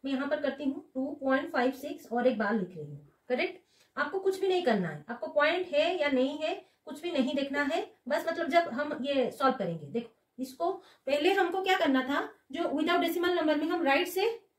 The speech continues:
उसको couple up number करके जो बच गया, थ्री डिजिट है तो जो बच गया उसको भी एक number कर रहे थे, मतलब two pair बना रहे थे, same to same ये भी two pair है। और इसके बाद हम जैसे question number one में solve कर रहे थे उसी तरह करना है।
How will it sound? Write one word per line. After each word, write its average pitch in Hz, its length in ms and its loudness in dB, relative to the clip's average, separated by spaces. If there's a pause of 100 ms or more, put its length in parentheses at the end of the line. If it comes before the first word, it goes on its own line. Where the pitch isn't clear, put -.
(120)
उसको 349 200 -8
couple 330 220 2
up 349 100 2
number 320 260 2
करके 330 260 0
जो 349 140 -2
बच 311 200 2
गया, 370 260 2
थ्री - 180 -6
डिजिट 359 280 0
है 370 120 0
तो 381 80 0
जो 370 120 0
बच 330 160 0
गया 359 200 2
उसको 330 180 -6
भी 370 140 4
एक 359 140 -2
number 339 260 0
कर 339 140 2
रहे 330 160 0
थे, 359 80 -2
मतलब 349 340 -2 (300)
two 381 100 4
pair 392 240 6
बना 359 180 6
रहे 370 160 2
थे, 392 200 -6 (200)
same 339 200 -4
to 370 120 -2
same 370 200 -2
ये 285 100 -4
भी 349 120 0
two 370 160 0
pair 349 220 2
है। 381 200 -6 (880)
और 294 160 4
इसके 311 260 -4
बाद 294 300 6
हम 415 240 0 (180)
जैसे 311 260 0
question 370 260 0
number 294 260 2
one 254 180 4
में 240 120 2
solve 214 220 0
कर 202 140 -2
रहे 202 160 -2
थे 349 160 0 (240)
उसी 339 180 -4
तरह 320 200 2
करना 302 220 -2
है। 311 120 -4